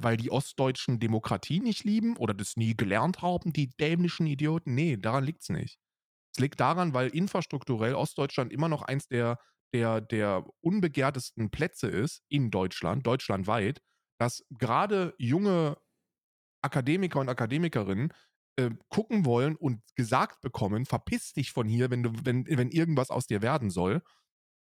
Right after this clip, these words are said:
Und weil, weil ganz, ganz viele Rechtsextremisten aus Westdeutschland sagen, „Wenn wir uns organisieren, dann bitte in, in,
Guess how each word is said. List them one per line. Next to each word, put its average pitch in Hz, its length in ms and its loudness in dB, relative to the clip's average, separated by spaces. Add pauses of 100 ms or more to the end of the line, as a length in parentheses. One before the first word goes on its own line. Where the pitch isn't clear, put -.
(280)
Und 147 200 2
weil, 127 400 2
weil 120 220 0
ganz, 165 300 0
ganz 170 260 0
viele 139 500 2
Rechtsextremisten 135 840 -2
aus 107 160 -2
Westdeutschland 120 600 -2
sagen, 107 340 2 (260)
„Wenn 240 240 2
wir 180 120 2
uns 127 180 0
organisieren, 110 680 0
dann 160 180 2
bitte 131 220 2
in, 107 380 0
in, 98 440 -2